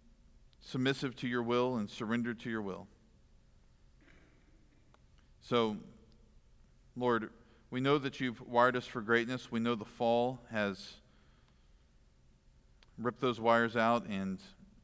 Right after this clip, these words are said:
has, uh, perverted our understanding of it, Lord. Rewire us according to your word, according to what it says. And I pray that we would not argue about who the greatest is among us, but instead we'd be fighting to get down on our knees and wash each other's feet.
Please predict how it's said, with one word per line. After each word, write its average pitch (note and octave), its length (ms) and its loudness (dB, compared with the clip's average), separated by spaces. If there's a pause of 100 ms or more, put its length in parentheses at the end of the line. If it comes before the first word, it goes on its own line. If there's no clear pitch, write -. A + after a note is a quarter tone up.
(680)
has, G#2 260 -4
uh, G2 140 2
perverted A2+ 540 -2
our G#2+ 260 2
understanding G#2+ 640 -4
of F#2+ 120 -6
it, F#2 140 -10
Lord. F#2 320 -8
Rewire A2+ 460 2
us - 300 -14 (300)
according A2+ 300 -2
to A2+ 100 -8
your A2+ 160 0
word, A2 320 0
according G#2+ 320 -6
to G#2+ 80 -4
what G#2+ 140 -2
it - 100 -12
says. G2+ 480 -4 (1080)
And G2 160 -6
I G2+ 60 -2
pray A#2+ 260 2
that A#2+ 120 -2
we A#2+ 100 -4
would A2 140 -4
not A#2 180 2
argue A2+ 280 2
about G#2+ 200 -2
who A#2 100 -4
the G#2+ 120 -6
greatest G#2+ 380 -2
is G#2+ 120 -10
among G#2 280 -2
us, F#2 220 -10
but G2 120 -10
instead G#2 520 -2 (800)
we'd G#2+ 140 -8
be G2+ 80 -6
fighting G#2 380 2
to - 100 -14
get G#2+ 160 -6
down G#2+ 180 0
on G#2+ 60 0
our G#2+ 80 -2
knees G2+ 240 -2
and G#2 80 -6
wash F#2+ 240 -4
each G#2 140 -10
other's F#2+ 200 -6
feet. F2+ 340 -12